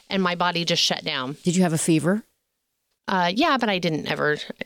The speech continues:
Speaker 1: and I never take my temperature.
Speaker 2: Mm,
Speaker 1: I
Speaker 2: yeah,
Speaker 1: never do.
Speaker 2: I never do that either.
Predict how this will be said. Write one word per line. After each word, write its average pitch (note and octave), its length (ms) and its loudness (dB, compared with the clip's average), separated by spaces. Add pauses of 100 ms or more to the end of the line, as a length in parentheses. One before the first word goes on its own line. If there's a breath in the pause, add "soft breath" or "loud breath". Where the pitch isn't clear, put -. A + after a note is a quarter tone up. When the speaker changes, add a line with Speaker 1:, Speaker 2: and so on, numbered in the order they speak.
(320)
Speaker 1:
and E3 100 2
I D#3 60 2
never C#3 220 0
take - 240 -4
my B2+ 100 -2
temperature. C#3 540 -6 (420)
Speaker 2:
Mm, D3+ 280 2
Speaker 1:
I - 40 4
Speaker 2:
yeah, - 100 4
Speaker 1:
never D3+ 180 0
do. C#3+ 180 -2
Speaker 2:
I D#3+ 100 4
never C3 180 2
do B2 140 0
that B2+ 140 0
either. C3 280 -4